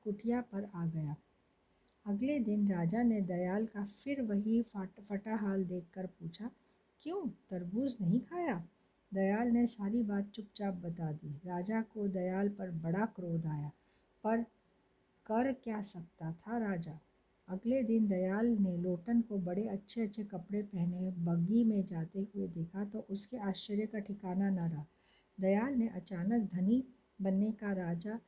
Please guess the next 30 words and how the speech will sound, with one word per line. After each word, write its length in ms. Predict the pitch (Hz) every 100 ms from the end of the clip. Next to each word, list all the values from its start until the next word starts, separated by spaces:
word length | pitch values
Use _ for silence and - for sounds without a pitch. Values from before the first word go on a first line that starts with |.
| _ _ -
राज 400 | 196 190 233 233
लोटन 500 | 202 196 180 220 240
से 180 | 226 208
पूछा 440 | - 170 170 208 - _ _ _ _
तो 180 | 254 269 262 -
उसने 380 | 202 - 233 254
तरबूज 640 | 226 190 180 226 240 233
को 240 | - 208
किस्सा 600 | 202 - 202 - - 240 - _ _ -
बता 320 | 196 190 185
दिया। 300 | 170 170 143 - _ _ _ _ _
सुनकर 560 | - 233 220 226 254 277 - _ -
दयाल 460 | 202 196 202 254 254 -
हाथ 160 | 202 226 -
म-, 280 | 208 202 202
मलकर 480 | 190 190 185 - 190
रह 240 | 185 165
गया। 280 | 165 156 147 - _ _ _ _ _
तभी 280 | 202 190 254
उसने 400 | 254 202 - 202
देखा 440 | 165 156 170 226
कि 280 | 254 - 247 -
किसी 380 | 220 208 262 262
राजा 480 | 233 196 180 185 214
की 240 | - 233
बारात 480 | 196 180 175 185 202 -
सी 260 | - 220 226
आ 140 | 175 175
रही 300 | 175 175 170
है। 240 | 165 151